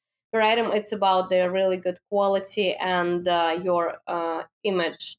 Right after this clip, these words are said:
that, okay, this product made from U S A. I started it in the middle, uh, twenty eighteen.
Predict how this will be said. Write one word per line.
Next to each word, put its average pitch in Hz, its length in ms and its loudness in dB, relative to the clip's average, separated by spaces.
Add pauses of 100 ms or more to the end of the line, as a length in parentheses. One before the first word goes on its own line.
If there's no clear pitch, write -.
that, 170 260 -4 (420)
okay, 165 480 -4 (260)
this 190 240 -4
product 165 540 -2
made 170 240 -6 (120)
from 165 400 -8 (380)
U 180 140 0
S 180 240 -4
A. - 200 -6 (320)
I 247 140 4
started 302 460 4
it 247 140 0
in 240 100 2
the 233 60 4
middle, 214 540 4
uh, 185 340 4
twenty 185 360 0
eighteen. 175 440 -8